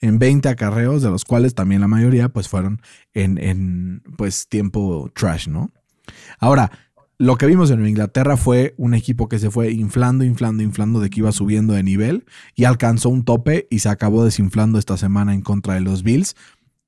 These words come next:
No sé si fue porque no estaban preparados para ver a estos Bills por aire, ¿no? Sobre todo porque la tendencia que tenía Josh Allen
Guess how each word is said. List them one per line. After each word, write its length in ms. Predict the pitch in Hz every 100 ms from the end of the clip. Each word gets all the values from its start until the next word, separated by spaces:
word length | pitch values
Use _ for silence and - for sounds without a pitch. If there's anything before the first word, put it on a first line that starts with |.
| _ _ _ _
No 360 | 113 117 160 170
sé 100 | 175
si 120 | 117
fue 120 | 135
porque 240 | 135 120
no 80 | 110
estaban 320 | 120 135 110
preparados 540 | 98 98 101 107 127 -
para 180 | 101 95
ver 220 | 117 117
a 200 | 107 -
estos 500 | 135 147 - 147 117
Bills 300 | 127 131 135
por 280 | - 127 107
aire, 460 | 107 110 113 175 - _ -
¿no? 180 | 113 147
Sobre 240 | 131 110
todo 160 | 143 143
porque 220 | 120 110
la 100 | 101
tendencia 480 | 104 107 113 131 120
que 100 | 101
tenía 400 | 92 98 110 110
Josh 240 | 110 104
Allen 280 | 107 107 110